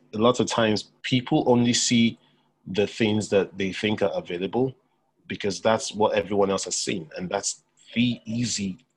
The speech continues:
thing to see. So of course it's going to be scarce because everyone can see it and everyone's going to go for it, right? But I think one of the things that we try to s-,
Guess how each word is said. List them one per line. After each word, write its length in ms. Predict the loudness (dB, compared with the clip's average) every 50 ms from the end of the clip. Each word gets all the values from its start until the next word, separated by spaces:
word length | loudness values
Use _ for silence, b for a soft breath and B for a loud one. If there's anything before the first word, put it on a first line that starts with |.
| _ _ _ _ -4
thing 360 | -2 0 0 0 -2 -4 -8 -8
to 140 | -8 -6 -6
see. 340 | -6 -6 -6 -6 -8 -8 -6
So 320 | -4 -2 0 -2 -2 -4 -6 _ -16 -18 -12 _ -10
of 140 | -8 -4 0
course 240 | 2 2 2 0 -4
it's 100 | -6 -2
going 180 | -2 -2 0 -2
to 100 | -4 -8
be 100 | -8 -8
scarce 460 | -6 -6 -4 -6 -6 -6 -8 -10 -10
because 200 | -10 -10 -8 -8
everyone 380 | -6 -4 -4 -4 -4 -4 -6 -8
can 160 | -10 -10 -8
see 240 | -8 -6 -6 -4 -4 -6
it 100 | -6 -8
and 120 | -6 -4
everyone's 340 | -4 -4 -2 -2 -4 -4 -4
going 160 | -4 -6 -6
to 120 | -6 -8 -6
go 140 | -6 -6 -6
for 220 | -4 -4 -4 -4
it, 120 | -4 -4
right? 260 | -4 -4 -4 -4 -6 -8 _ B B B B B B B B -2
But 180 | 2 2 4 4
I 80 | 2
think 300 | 2 4 2 2 2 2
one 200 | 0 2 4 6
of 80 | 6 4
the 80 | 4
things 280 | 2 2 2 2 2 2
that 120 | 2 2
we 180 | 2 0 -2 -2
try 280 | -2 0 2 2 2 2
to 160 | 2 -2 -6
s-, 280 | -6 -6 -6 -6 -8